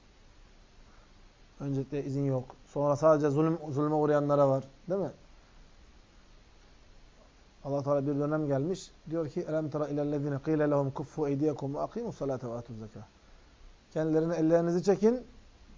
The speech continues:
Yani savaş için şu an hazır değilsiniz. Elinizi çekin.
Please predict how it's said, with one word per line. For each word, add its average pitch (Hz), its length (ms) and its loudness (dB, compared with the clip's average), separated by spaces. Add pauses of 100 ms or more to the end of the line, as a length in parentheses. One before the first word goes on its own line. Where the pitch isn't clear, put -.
Yani 139 340 -2 (800)
savaş 139 340 -6
için 139 280 -10 (680)
şu - 120 -8
an 143 160 -6
hazır 139 340 -2
değilsiniz. 147 540 -2
Elinizi 135 260 -4
çekin. 190 360 4